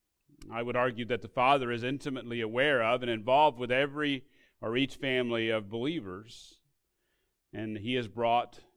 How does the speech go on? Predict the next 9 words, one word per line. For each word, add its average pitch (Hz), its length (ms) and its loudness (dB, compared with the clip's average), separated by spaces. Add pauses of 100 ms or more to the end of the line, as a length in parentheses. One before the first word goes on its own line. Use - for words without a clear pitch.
into 117 600 -6
existence 107 920 -6 (160)
every 120 520 0
family 113 640 -4
on 104 280 -10 (180)
earth. 113 340 -8 (1120)
Therefore, 135 560 0
we 139 180 -2
could 127 280 -6